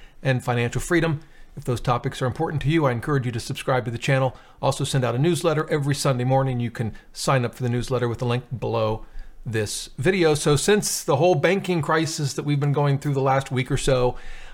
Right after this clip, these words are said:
I've gotten tons of emails from folks, you know, "Are money market funds safer than bank accounts?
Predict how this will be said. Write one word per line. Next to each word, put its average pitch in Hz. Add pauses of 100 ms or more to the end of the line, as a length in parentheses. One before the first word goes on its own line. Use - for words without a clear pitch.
I've 131
gotten 139 (560)
tons 220
of 156
emails 113
from 127
folks, -
you 117
know, 107
"Are 104
money 160
market 180
funds 156
safer 143
than 131
bank 139
accounts? -